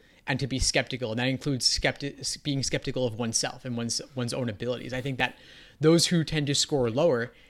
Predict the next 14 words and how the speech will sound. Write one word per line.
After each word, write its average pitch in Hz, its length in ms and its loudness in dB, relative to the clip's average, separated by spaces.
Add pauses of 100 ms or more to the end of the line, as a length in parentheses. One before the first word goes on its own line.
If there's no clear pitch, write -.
(200)
tend 151 200 -2
to 143 60 -4
be 123 160 -2
overconfident, 123 840 -2 (440)
and 139 160 2
those 139 160 0
who 147 60 -6
tend 139 140 -2
to 127 60 -4
score 120 380 -2
higher 123 500 0 (260)
are 143 160 0
often 127 480 -2 (100)
underconfident. - 800 -4